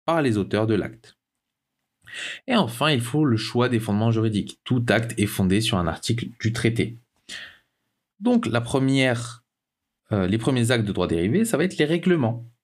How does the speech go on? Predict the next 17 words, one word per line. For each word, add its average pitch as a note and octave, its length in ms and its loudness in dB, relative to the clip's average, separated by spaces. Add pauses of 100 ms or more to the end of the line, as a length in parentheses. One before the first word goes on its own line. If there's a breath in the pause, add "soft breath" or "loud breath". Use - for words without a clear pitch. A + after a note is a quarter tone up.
(120)
Ils A2+ 100 -2
sont G#2 120 2
définis G2 260 0
à F#2+ 40 2
l'article - 320 -6 (120)
encore G2 320 0
deux G2+ 80 0
cent G2 140 0
quatre-vingt-huit, F2+ 560 -2
comme F#2 160 0
quoi D#3 120 0
les C3 120 2
règlements A2+ 440 0
ont B2 60 0
une A#2 120 2
portée A#2 280 0
générale. G#2+ 760 0